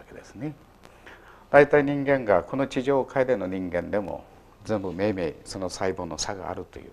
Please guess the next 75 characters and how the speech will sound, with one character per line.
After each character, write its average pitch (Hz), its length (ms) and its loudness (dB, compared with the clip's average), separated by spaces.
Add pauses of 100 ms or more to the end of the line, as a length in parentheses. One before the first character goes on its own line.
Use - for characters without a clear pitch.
こ - 140 -18
と。 - 140 -16 (920)
知 - 160 0
恵 113 100 10
の 110 120 0
高 104 280 0
い 78 60 -2
人、 - 280 -12 (280)
健 117 220 0
康 120 140 0
な 117 120 -2
人 - 180 -2
は - 200 0
知 - 120 -8
恵 87 60 -4
が 80 100 -8
高 90 240 -10
く - 120 -16
な - 100 -20
り - 120 -20
ま - 80 -20
す。 - 200 -20 (880)
だ 123 80 8
か 120 60 10
ら 117 140 6 (340)
こ - 160 -2
の 135 100 2
地 131 160 -2
上 131 180 8
界 113 200 4
で 123 100 8
の 92 140 0
社 - 180 -2
長 120 220 0
級 - 160 -4
に 82 140 -6
な 90 100 -2
っ 95 40 -10
て - 140 -10
い 80 40 -4
る 78 80 -6
人 - 240 -12
は 80 220 -8 (220)
大 104 180 -2
体 113 260 -2
こ - 120 -8
の 69 340 -10
細 98 240 -8
胞 95 120 -6
の 92 100 -10
数 101 220 -12
が 65 140 -10
多 95 180 -10
い 87 40 -12
ん - 80 -20
で - 100 -20
す - 120 -20
ね。 131 140 -16 (1400)
細 104 240 0
胞 98 100 0
の 98 100 -4
数 98 260 -6
が 80 120 -4
非 82 60 -8
常 87 120 -6
に 82 140 -12
多 95 160 -4
い 82 40 -12
と - 180 -14
言 - 100 -14
わ - 80 -10
れ - 80 -18
て - 140 -20
ま - 120 -20
す。 - 220 -20